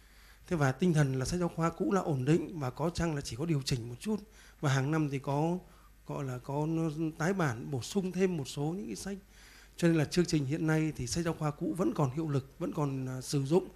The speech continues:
khi mà chương trình mới thực hiện theo nghị quyết tám tám chưa chính thức được ban hành. Và hiện nay thực hiện nghị quyết tám tám của Quốc hội thì cho phép là thực hiện chương trình giáo dục phổ thông mới. Và theo, theo lộ trình thì cho bắt đầu thực hiện từ năm hai nghìn mười chín hoặc là năm hai nghìn hai mươi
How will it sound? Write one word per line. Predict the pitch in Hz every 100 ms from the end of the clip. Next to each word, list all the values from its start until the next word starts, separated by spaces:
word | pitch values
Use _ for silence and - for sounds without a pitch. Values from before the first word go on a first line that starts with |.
| - - - - -
khi | - 180
mà | 160
chương | 127 175
trình | 156 139
mới | 143 151 202
thực | 147
hiện | 131 170
theo | 156
nghị | 156
quyết | 147 170
tám | 156 165
tám | 147 156 175
chưa | 185 170
chính | 170 170
thức | 233
được | 180 131
ban | 151
hành. | 139 127 113 - - - - - -
Và | 143
hiện | 160
nay | 160 160
thực | 151
hiện | 151 180
nghị | 151
quyết | 175
tám | 165 160
tám | 143 165
của |
Quốc | -
hội | 180 165 147
thì | - -
cho | 165
phép | 160 196 214
là | -
thực | 123 143 -
hiện | 185 - - -
chương | - 160
trình | 143 147 131
giáo | 139
dục | 170
phổ | -
thông | 123 165 156
mới. | 151 180 226 - - - - - -
Và | 143
theo, | 131 160
theo | 170 175
lộ | 165 190
trình | - 156 135
thì | 135
cho | 160
bắt | 160 220
đầu | 175
thực | 135 131
hiện | 147 156
từ | 143
năm | 139 156
hai | 151
nghìn | 147 127
mười | 131
chín | 127 147 165 202 - -
hoặc | 139 135
là | 135
năm | 147 156
hai | 160
nghìn | 139
hai | 143
mươi | 160 160 156